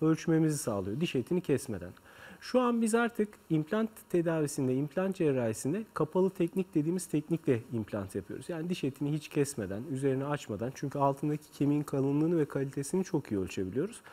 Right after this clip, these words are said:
Ve bu sayede dikiş atma riski, e, söz konusu olmadığı için, artı, e,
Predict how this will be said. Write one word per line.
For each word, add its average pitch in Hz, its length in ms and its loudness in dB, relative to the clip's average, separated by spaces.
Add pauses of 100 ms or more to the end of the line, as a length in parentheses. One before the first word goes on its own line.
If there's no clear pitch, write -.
(460)
Ve 240 80 2
bu 247 60 2
sayede 202 500 4 (420)
dikiş - 240 2
atma 202 280 2
riski, 190 320 2
e, 160 800 2
söz 180 260 2
konusu 180 340 2
olmadığı 170 360 4
için, 165 360 0 (180)
artı, 175 520 2 (380)
e, 147 260 2